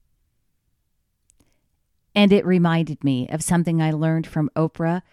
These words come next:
decades ago that never really landed <laughs> with me, honestly, until I mastered the behavior map results cycle. Here it is. "If you're grateful for what you have,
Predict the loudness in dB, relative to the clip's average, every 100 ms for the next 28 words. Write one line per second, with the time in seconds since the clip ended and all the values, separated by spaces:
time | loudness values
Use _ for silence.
0 | _ _ -4 -2 -2 -4 -6 -6 -6 -6
1 | -12 _ _ -6 -6 -6 -2 -2 0 -4
2 | -6 -6 -4 -4 -2 -2 -2 -2 -4 -10
3 | _ _ -14 -6 -6 -6 -8 -8 -6 -6
4 | -8 -10 -10 -6 -6 -6 -6 -6 -4 -6
5 | -8 -10 -10 -10 -12 _ -12 -10 -8 -8
6 | -6 -6 -6 -8 -10 -8 -10 -10 -14 -14
7 | -12 -14 -14 _ _ _ _ _ -20 _
8 | _ _ -4 -2 -2 -6 -8 -14 -20 _
9 | _ _ _ _ _ _ _ _ _ _
10 | _ -4 -2 -4 -4 -4 -4 _ -6 -6
11 | -6 -4 -4 -6 -8 -10 -12 -12 -12 -14